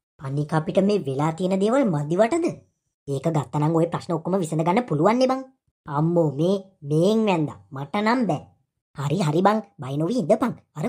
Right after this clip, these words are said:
ගුරුන් වහන්සේ මාමත් ඔය යන්නේ. ඒ ඌ ගුරා නිසානේ බං. අපි මොන රෙද්දක් දන්නවා කියලාද? ඌ නම් මොකක් හරි වුණොත්, මොකක් හරි මන්තරයක් කියලා හරි බේරෙයි. අපි කියලා මොනා කරන්නද බං? උඹ යමන්කෝ,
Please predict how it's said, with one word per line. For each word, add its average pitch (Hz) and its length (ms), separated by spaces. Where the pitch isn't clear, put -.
ගුරුන් 175 240
වහන්සේ 285 220
මාමත් 302 300
ඔය 320 160
යන්නේ. 339 180
ඒ 131 340
ඌ 160 100
ගුරා 135 280
නිසානේ 220 480
බං. 240 120
අපි - 200
මොන 247 260
රෙද්දක් 269 360
දන්නවා 294 380
කියලාද? 302 300
ඌ 147 220
නම් 165 240
මොකක් 165 160
හරි 180 200
වුණොත්, 190 260
මොකක් 160 340
හරි 185 140
මන්තරයක් 208 540
කියලා 247 260
හරි 254 160
බේරෙයි. 226 280
අපි 139 360
කියලා 151 320
මොනා 196 320
කරන්නද 302 460
බං? 440 120
උඹ 135 120
යමන්කෝ, 196 400